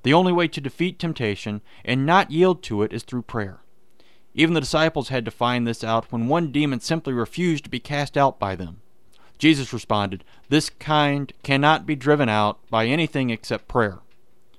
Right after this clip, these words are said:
Your temptations are uniquely your own, but the same solution works for everyone. Pray about them.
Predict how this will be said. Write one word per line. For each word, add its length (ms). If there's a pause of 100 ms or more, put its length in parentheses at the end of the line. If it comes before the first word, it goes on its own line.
(400)
Your 160
temptations 560
are 80
uniquely 460
your 200
own, 340 (500)
but 120
the 80
same 320
solution 520
works 240
for 180
everyone. 420 (440)
Pray 200
about 340
them. 180